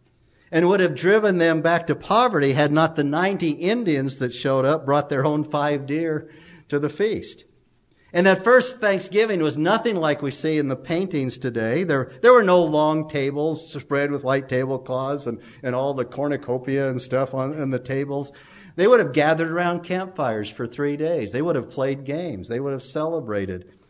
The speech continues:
And a little known fact is that fourteen of the eighteen wives, fourteen out of eighteen wives died that first winter. There were only four married couples at the first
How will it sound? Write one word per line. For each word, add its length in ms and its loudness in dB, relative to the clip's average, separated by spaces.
And 320 -4
a 60 0
little 280 2
known 260 -2
fact 420 -8
is 340 -6
that 380 -6
fourteen 580 2
of 100 0
the 100 0
eighteen 500 -4
wives, 840 -6
fourteen 520 -6
out 160 -6
of 80 -6
eighteen 480 -6
wives 560 -6
died 440 -8
that 240 -14
first 360 -18
winter. 360 -14
There 180 2
were 160 4
only 220 0
four 580 -4
married 500 -4
couples 640 -14
at 160 -8
the 80 -10
first 540 -10